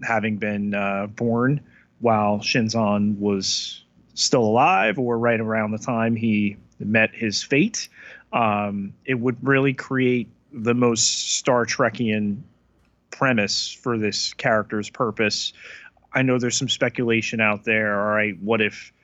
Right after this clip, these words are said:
she's connected in some way to the Borg, that they did something there with a Picard experiment? You gotta remember that the premise for this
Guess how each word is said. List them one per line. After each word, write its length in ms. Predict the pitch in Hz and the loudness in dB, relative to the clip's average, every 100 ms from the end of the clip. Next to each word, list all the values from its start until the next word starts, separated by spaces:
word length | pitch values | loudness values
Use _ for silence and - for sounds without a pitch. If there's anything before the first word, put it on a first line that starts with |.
| _ _ | _ _
she's 320 | - 120 110 | -6 -2 -2
connected 440 | - 123 110 123 | -2 -2 -2 -2
in 140 | 110 101 | -2 -2
some 320 | - 120 113 | -2 -2 -2
way 500 | 104 107 101 98 95 - | 0 2 2 0 -2 -8
to 440 | - - 117 107 104 | -16 -10 -6 -6 -4
the 160 | 107 85 _ - | -6 -6 _ 0
Borg, 720 | 175 175 175 165 160 156 151 | 2 4 4 4 2 0 -4
that 340 | 151 127 127 117 | -6 -4 -4 -2
they 140 | 113 | -4
did 240 | 101 107 95 | -2 -2 -2
something 540 | - 113 92 101 101 | -2 -2 -4 -6 -4
there 520 | 139 160 147 147 143 | 0 2 4 4 2
with 220 | 139 139 | 0 -2
a 100 | 135 123 | -2 -4
Picard 500 | - 131 143 131 123 | -6 -2 2 2 2
experiment? 880 | 113 - 123 117 117 117 107 - - _ _ - _ _ _ - - | -2 -2 0 2 2 0 -2 -6 -12 _ _ -20 _ _ _ -20 -12
You 100 | - | -2
gotta 180 | 156 160 | 2 4
remember 380 | 151 147 127 113 | 4 2 0 -2
that 240 | 110 110 - | -4 -6 -10
the 100 | 113 | -12
premise 480 | - 156 143 139 | -4 -2 -2 -4
for 400 | - - 135 139 | -8 -8 -4 -2
this 440 | 123 123 120 - | -2 -2 -4 -6